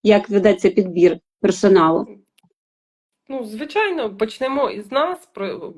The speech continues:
Speaker 2: може, в
Speaker 1: Мгм.
Speaker 2: тебе є якийсь... Досвід, кейси, які за кордоном, чим можливо поділитися. М. Так, так.
Speaker 1: Може, ти звернула увагу, со-, що все ж таки за останні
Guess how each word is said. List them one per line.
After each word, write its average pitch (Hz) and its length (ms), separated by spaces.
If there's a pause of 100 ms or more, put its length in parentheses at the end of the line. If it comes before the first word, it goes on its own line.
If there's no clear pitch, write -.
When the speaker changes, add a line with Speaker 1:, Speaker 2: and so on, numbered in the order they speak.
(440)
Speaker 2:
може, 196 380
в 175 80
Speaker 1:
Мгм. 247 100
Speaker 2:
тебе 185 280
є 202 220
якийсь... 185 520 (440)
Досвід, 214 480
кейси, 214 400
які 180 560 (360)
за 180 160
кордоном, 240 640
чим 240 200
можливо 220 560
поділитися. 190 920 (680)
М. 170 320 (1300)
Так, 196 180
так. - 140 (1300)
Speaker 1:
Може, 302 380
ти 330 340
звернула 320 420
увагу, 247 340
со-, 247 280
що 262 200
все 370 220
ж - 120
таки 330 200
за 269 120
останні 285 680